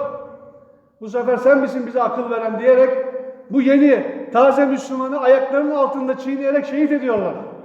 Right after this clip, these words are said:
Allah Yasin suresi ikinci sayfada onu bildiriyor bize. Peki bu ölür ölmez şehit edilen, şehit edilen Habibi Neccar Allah tarafından nasıl karşılanıyor?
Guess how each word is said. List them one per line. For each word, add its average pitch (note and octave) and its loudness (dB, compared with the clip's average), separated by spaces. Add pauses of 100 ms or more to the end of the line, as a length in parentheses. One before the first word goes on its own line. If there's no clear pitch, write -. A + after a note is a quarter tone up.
(320)
Allah C4 4
Yasin C4+ 2
suresi C4 -4 (340)
ikinci C#4 0
sayfada C4+ 6 (340)
onu C#4+ 4
bildiriyor B3+ 0
bize. F3 -6 (720)
Peki C#4 4 (380)
bu D4 2
ölür D4 4
ölmez C4 2
şehit D4 4
edilen, C#4 2 (580)
şehit D4 2
edilen C#4 2
Habibi C#4 2
Neccar C#4+ 4
Allah C#4+ 4
tarafından C#4+ 2
nasıl D4 2
karşılanıyor? A#3+ -2